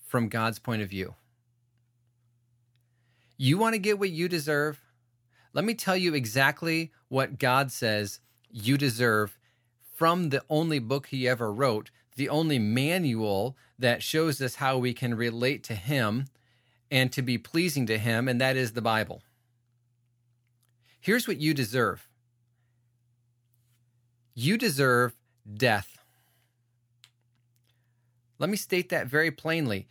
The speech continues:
You deserve death. Why? Why do you deserve death? You deserve death because you are a sinner.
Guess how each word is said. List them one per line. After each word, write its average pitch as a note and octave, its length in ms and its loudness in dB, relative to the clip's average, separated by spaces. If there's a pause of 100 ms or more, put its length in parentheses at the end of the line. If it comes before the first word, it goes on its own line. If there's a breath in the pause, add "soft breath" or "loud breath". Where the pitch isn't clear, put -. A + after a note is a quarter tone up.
(120)
You E3 500 0 (140)
deserve B2 640 2 (260)
death. A2 380 2 (920 soft breath)
Why? F3 480 -2 (480 soft breath)
Why F3 240 2
do A3 80 -2
you G#3+ 140 -2
deserve E3+ 540 -2
death? C#3 360 -2 (960 soft breath)
You C#3+ 220 -2
deserve F3+ 500 0
death D3 380 0
because C3+ 420 -4
you C3 600 0 (280 soft breath)
are A#2 420 0 (180 soft breath)
a C3+ 80 -4
sinner. B2+ 480 -2